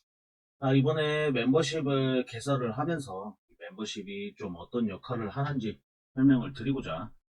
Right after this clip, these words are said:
지금 영상을 제작하게 되었습니다. 자, 우선은 제 영상 이렇게 들어오시면은, 제 채널에 보시면은 세 가지 혜택이 있습니다. 이거는 말 그대로 그냥 영상 잘 보신 분들께서 감사하시면은 저한테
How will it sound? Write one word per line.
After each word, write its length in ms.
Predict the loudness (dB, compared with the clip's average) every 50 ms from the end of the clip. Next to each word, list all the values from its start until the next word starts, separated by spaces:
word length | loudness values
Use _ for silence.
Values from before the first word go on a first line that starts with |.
| _ _
지금 180 | -12 -10 -10
영상을 500 | -10 -10 -10 -8 -8 -8 -6 -8 -8 -8
제작하게 540 | -8 -8 -8 -6 -6 -6 -6 -6 -6 -8 -8
되었습니다. 680 | -8 -8 -10 -8 -8 -8 -10 -10 -10 -10 -14 -14 -16 _ _ _ _ _ _ _ _ -8
자, 120 | -6 -6
우선은 540 | -4 -4 -2 -2 0 0 0 0 0 -2 -2
제 340 | -2 -2 0 0 0 0 0
영상 480 | 0 -2 -2 0 0 2 2 2 0
이렇게 340 | -2 -2 -4 -4 -4 -6 -8
들어오시면은, 1200 | -6 -8 -8 -6 -4 -2 -2 -2 -2 -4 -6 -10 -12 -12 -10 -8 -6 -4 -4 -4 -4 -6 -8 -8
제 140 | -8 -8 -8
채널에 520 | -8 -6 -4 -2 0 2 2 2 2 0
보시면은 600 | -2 -6 -6 -6 -6 -4 -4 -4 -4 -4 -6 -8 -10 -16 _ _ _ _ _ -12 -8 -6 -4
세 240 | -2 0 2 4 6
가지 720 | 8 8 8 6 4 2 2 2 2 4 4 4 2 2 0
혜택이 380 | -2 -4 -2 -2 -2 0 0 -2
있습니다. 960 | -2 -2 -2 0 0 0 0 -2 -2 -4 -4 -4 -6 -8 -10 -10 -10 -10 -10 -10 -12 -12
이거는 380 | -14 -12 -8 -6 -4 -4 -4 -2
말 320 | -2 -2 0 0 -2 -2
그대로 440 | -4 -8 -6 -2 0 0 0 0 -2 -4
그냥 300 | -6 -6 -4 -4 -4 -4
영상 340 | -4 -4 -4 -2 -2 -4 -4
잘 240 | -4 -6 -6 -8 -8
보신 300 | -10 -8 -4 -4 -2 -2
분들께서 680 | 0 0 0 0 0 -2 -2 -4 -2 -4 -8 -10 -12 -14 _ _ _ -8
감사하시면은 960 | -6 -4 -2 -2 -2 -2 0 -2 -2 -2 0 0 0 0 -2 -2 -2 -2 -2
저한테 500 | -4 -6 -6 -6 -6 -6 -8 -8 -8